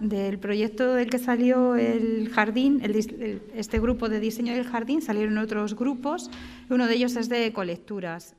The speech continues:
Y es un grupo de gente que se junta para, para hacer lecturas de estos temas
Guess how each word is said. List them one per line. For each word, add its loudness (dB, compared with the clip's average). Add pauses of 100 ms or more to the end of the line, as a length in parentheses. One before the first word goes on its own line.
Y -6 (480)
es -12
un -6
grupo -8
de -10
gente -6
que -8
se -8
junta -8
para, -8 (300)
para -12
hacer -6
lecturas -8
de -6
estos -14
temas -8